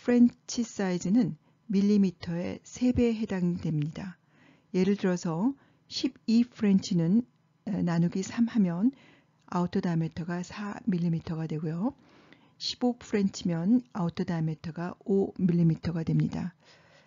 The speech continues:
제 생각에는 이십일 세기니까, 어, 아우터 다이아미터를 그냥 밀리미터로 메저해서 표시하면 참 좋을 것 같은데 아직 프렌치 스케일을 사용하고 있습니다. 몸에 들어가는 메디컬 서포트 디바이스는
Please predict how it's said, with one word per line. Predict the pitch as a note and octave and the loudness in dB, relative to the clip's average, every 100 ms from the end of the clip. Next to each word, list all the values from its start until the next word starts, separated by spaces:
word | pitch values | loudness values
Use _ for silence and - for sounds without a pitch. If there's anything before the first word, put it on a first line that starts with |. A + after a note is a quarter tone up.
| _ _ | _ _
제 | - F3+ | -4 2
생각에는 | F#3+ F#3+ E3+ E3 A3 - | 4 4 4 4 4 4
이십일 | - G3 A#3+ A3 G#3 | 2 2 2 2 2
세기니까, | G#3 G3+ E3+ D3+ - G3+ E3+ D3+ _ _ _ _ | 2 4 4 2 -2 -4 -4 -6 _ _ _ _
어, | - | -10
아우터 | - E3+ E3+ | -2 -2 0
다이아미터를 | F#3+ F3 E3 D#3+ - D#3+ E3 | 0 0 0 -2 -4 -4 -4
그냥 | D#3 D#3+ D#3 D#3 E3 - - _ | -2 -2 0 -2 -4 -10 -20 _
밀리미터로 | A#3 F#3 G3 F#3 E3 E3+ D#3+ D3+ | 2 4 6 4 2 -2 -2 0
메저해서 | F3 E3 F3+ E3+ E3 | 0 0 0 -2 -2
표시하면 | E3+ - G#3 G#3 F3+ E3 D#3+ B3 - - _ _ | -6 -4 -4 -2 0 0 2 0 -2 -12 _ _
참 | - G#3 G3 - F3+ | -4 0 0 -2 0
좋을 | F#3 F3+ | 4 4
것 | G#3+ | 4
같은데 | F3+ D#3 E3+ E3+ G#3 D3+ _ - - _ | 2 0 0 0 -2 -6 _ -20 -20 _
아직 | - E3+ F3+ | -12 -10 -10
프렌치 | - G#3+ G#3 - F#3 | -4 2 2 0 -4
스케일을 | - - F3 F3 G3+ - _ | -4 -4 -2 0 -2 -4 _
사용하고 | - G3 F#3 F3 - - | -4 0 0 0 -4 -6
있습니다. | - - - - A#2+ - _ _ _ - - _ _ _ _ _ | -4 -2 -2 -4 -12 -18 _ _ _ -20 -20 _ _ _ _ _
몸에 | G3 A3 B3 | 8 8 8
들어가는 | A#3+ A#3 A#3 A#3+ - | 4 2 2 0 0
메디컬 | F#3+ G3 - A3 A3 | -4 -6 -10 -10 -10
서포트 | - G3+ - A3 G#3+ - G3 | -10 -10 -6 -6 -8 -10 -10
디바이스는 | - F3+ F3 E3+ E3+ - F3 A3 F3+ | -8 -8 -8 -8 -10 -4 0 0 0